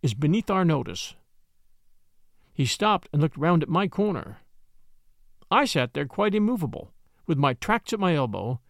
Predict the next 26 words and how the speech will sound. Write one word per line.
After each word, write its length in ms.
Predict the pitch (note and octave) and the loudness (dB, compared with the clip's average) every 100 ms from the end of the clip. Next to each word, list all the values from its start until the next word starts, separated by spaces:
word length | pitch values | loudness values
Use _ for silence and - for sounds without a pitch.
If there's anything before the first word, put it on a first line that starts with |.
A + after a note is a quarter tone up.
| - - | -14 0
and 80 | |
with 100 | C#3+ | 2
Miss 260 | B2+ G#3+ - | 2 2 0
Jane 360 | - A3+ B3 B3 | -2 0 0 0
Ann 260 | A3+ A3 | 0 0
Stamper 440 | - - C3+ - A#2+ | 0 -2 -2 -2 -4
on 100 | B2+ | -2
my 100 | C#3 | -2
lap. 340 | E3 B2 - - _ _ _ - - _ _ - _ _ _ - - - - _ _ - - _ | -2 -4 -10 -20 _ _ _ -20 -20 _ _ -20 _ _ _ -20 -20 -20 -20 _ _ -20 -20 _
"You 160 | - D#3 | 4 6
know," 520 | B3 C4 G#2 - - - - - | 8 6 4 -6 -20 -20 -20 0
he 140 | D3 | 6
resumed, 480 | B2+ A2 C#3 B2+ B2 _ _ _ - | 6 6 2 0 -4 _ _ _ 0
turning 300 | F#3+ E3+ C#3 | 4 4 2
back 200 | D#3+ - | -2 -2
again 240 | A#2+ C#3+ | 2 2
to 60 | A#2 | 2
Rachel, 400 | B2+ C#3+ - D#2 _ _ _ _ _ _ - - | -2 -4 -6 -14 _ _ _ _ _ _ -20 -4
"that 100 | E3+ | 2
it 40 | |
was 100 | G3 | 4
part 260 | - B3+ C4+ | 4 4 4
of 100 | D3+ | 4
your 100 | D#3 | 0
poor 300 | - - B3 | 0 -2 2
mother's 320 | A3 F#3 D3+ | 2 2 0